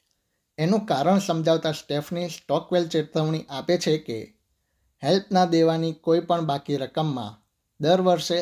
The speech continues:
સમીક્ષા કરવામાં આવે છે અને તે રકમમાં વધારો પણ થઈ શકે છે.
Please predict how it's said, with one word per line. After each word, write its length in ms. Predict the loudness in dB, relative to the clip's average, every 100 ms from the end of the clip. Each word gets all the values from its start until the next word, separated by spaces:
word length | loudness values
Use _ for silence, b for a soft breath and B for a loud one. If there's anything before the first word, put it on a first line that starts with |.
| -4
સમીક્ષા 540 | -6 -2 -2 -2 -4
કરવામાં 440 | -4 -6 -4 -6
આવે 180 | -8 -12
છે 160 | -14 -16 -20 _ _ _ _ _ _ -8
અને 180 | -6
તે 140 | -2 -2
રકમમાં 580 | -2 0 0 0 -2 -6 -12 _ _ -8
વધારો 360 | -2 2 2
પણ 200 | 2 -2
થઈ 200 | -2 -6
શકે 320 | -4 -8 -8
છે. 180 | -12 -14